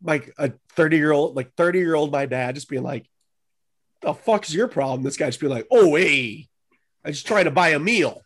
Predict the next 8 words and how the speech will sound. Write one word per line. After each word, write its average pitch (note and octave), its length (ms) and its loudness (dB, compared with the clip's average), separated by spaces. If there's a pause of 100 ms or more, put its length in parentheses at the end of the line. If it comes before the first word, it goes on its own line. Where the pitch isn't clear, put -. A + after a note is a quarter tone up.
(1080)
I E3 100 2
bought F#3+ 300 2
your E3 60 -2
son F#3+ 240 2
a - 20 2
Yankees F3+ 500 0
hat." C3 240 -8 (160)
<laughs> A#2 140 -16